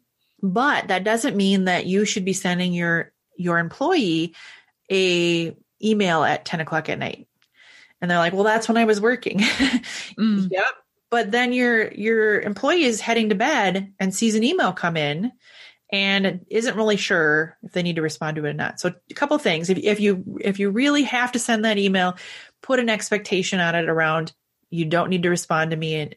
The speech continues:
Speaker 1: for three days or next tomorrow," or whatever it is, right? 'Cause sometimes somebody just needs to get something off their mind and send the email. That's fine.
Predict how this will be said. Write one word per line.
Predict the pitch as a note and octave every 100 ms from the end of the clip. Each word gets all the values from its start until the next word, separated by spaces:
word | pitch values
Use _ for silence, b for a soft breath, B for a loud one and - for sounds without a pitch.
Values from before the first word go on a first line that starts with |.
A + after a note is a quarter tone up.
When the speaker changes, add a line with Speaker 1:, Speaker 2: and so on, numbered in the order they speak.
| _
Speaker 1:
for | - D#3
three | D#3+ D3+
days | D3 D3+ D3
or | - D3+
next | D3 D3 -
tomorrow," | D3+ D3 D3+ C3+
or |
whatever | F3 G3 G3 F#3+
it | D3+
is, | D3+ E3+
right? | E3
'Cause | F3 -
sometimes | A#3+ B3 A3+ G#3+
somebody | A3+ G#3+ G3+
just | G3
needs | F3
to | D#3
get | D#3+ E3
something | F#3+ F#3 F3
off | F3+
their | F#3
mind | F3 E3+ E3+
and | D#3+
send | D#3+ D#3+
the | D3+
email. | D3+ F#2 D3+ -
That's | -
fine. | - C#3 D3+